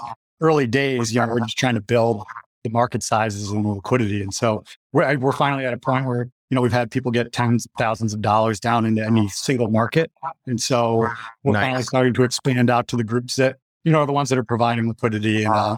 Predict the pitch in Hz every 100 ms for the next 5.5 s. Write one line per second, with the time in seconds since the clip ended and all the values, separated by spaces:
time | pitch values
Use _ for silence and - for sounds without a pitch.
0 | - 120 123 120 113 113 107 - 113 101
1 | 113 110 107 - 120 - 120 104 104 113
2 | 101 - - - - 143 151 147 147 -
3 | 143 165 147 185 175 151 139 135 120 123
4 | 123 110 110 117 113 113 120 - 104 117
5 | 104 - 120 127